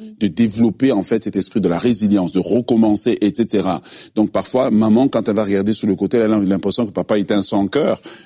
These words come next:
Speaker 2: Mais papa, il comprend que lui, il va être un responsable demain. Et parfois, la vie ne va pas lui envoyer toujours les cartes les plus faciles. Il doit apprendre à faire avec peu. Il doit apprendre à développer de la résistance. Donc, à un moment donné, ben oui,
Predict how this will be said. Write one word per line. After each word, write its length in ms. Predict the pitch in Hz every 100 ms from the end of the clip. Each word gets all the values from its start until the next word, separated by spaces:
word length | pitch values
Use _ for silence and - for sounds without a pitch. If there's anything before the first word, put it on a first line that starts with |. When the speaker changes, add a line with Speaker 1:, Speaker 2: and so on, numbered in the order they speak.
| -
Speaker 2:
Mais 120 | 95
papa, 260 | 101 95 143
il 60 |
comprend 360 | - 107 - 127
que 120 | -
lui, 360 | 104 101 117 165
il 80 | 110
va 120 | 107
être 160 | 98 107
un 80 |
responsable 680 | 95 98 - 98 - 110 101
demain. 360 | 101 92 107 135 - _
Et 80 | 110
parfois, 600 | 98 101 - 117 120 131 -
la 180 | 101
vie 180 | 92 113
ne 80 | 127
va 140 | 104
pas 120 | 98 113
lui 120 | 107
envoyer 320 | 95 98 107
toujours 320 | - 104 110
les 100 | 104
cartes 400 | - - 120 -
les 140 | 110 98
plus 180 | -
faciles. 460 | 104 95 - 131 143 - -
Il 100 | 113
doit 140 | 113 110
apprendre 280 | - 107
à 40 | 90
faire 200 | - 92
avec 300 | 85 90 -
peu. 180 | 135 98
Il 60 |
doit 120 | 90 95
apprendre 220 | - 107
à 60 |
développer 640 | 82 82 117 110 104 127 123 - -
de 100 | -
la 140 | 98 90
résistance. 800 | - 127 117 123 - 131 110 107
Donc, 200 | 110 104
à 20 |
un 40 |
moment 260 | 117 113 117
donné, 340 | 104 107 160 - - -
ben 160 | 98 104
oui, 280 | 110 160